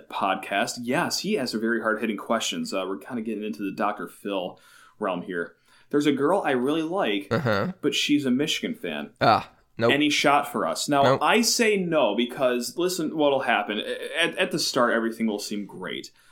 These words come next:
Speaker 1: It'll seem awesome. And there'll be so many people around you saying, like, how great everything is. Like, "Oh, wow, she's so good for you. Oh, no, I know the last few weren't as good, but no, this is the one."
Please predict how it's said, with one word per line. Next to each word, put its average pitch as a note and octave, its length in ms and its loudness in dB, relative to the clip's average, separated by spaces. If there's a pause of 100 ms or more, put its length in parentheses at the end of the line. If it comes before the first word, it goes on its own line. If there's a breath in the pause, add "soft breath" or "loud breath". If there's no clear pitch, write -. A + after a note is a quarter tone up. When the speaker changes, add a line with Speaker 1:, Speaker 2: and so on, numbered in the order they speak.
(180 soft breath)
Speaker 1:
It'll A2+ 120 0
seem A2 320 0
awesome. B2 400 2
And C3 140 2
there'll D#3 120 4
be D#3 60 2
so F3 240 0
many F3 120 0
people C3 320 -2
around F#2+ 240 -2
you F2+ 120 -6
saying, F#2+ 280 -6
like, F2 160 -6
how G#2+ 180 -2
great F2+ 300 -6
everything D#2 360 -6
is. C#2+ 160 -6
Like, G2+ 160 -4
"Oh, C3 120 -4
wow, A#2+ 140 -4
she's A#2 180 -2
so C#3 180 0
good A#2+ 220 2
for - 120 -6
you. B2 140 2
Oh, B2+ 260 2
no, B2 160 4
I B2+ 140 4
know D3+ 100 4
the C#3+ 80 2
last C3 360 2
few B2 180 4
weren't B2 220 2
as A#2 100 -2
good, B2+ 160 4
but C3 80 0
no, B2+ 160 2
this D#3 220 -2
is C#3 100 -10
the C3 80 0
one." B2+ 380 0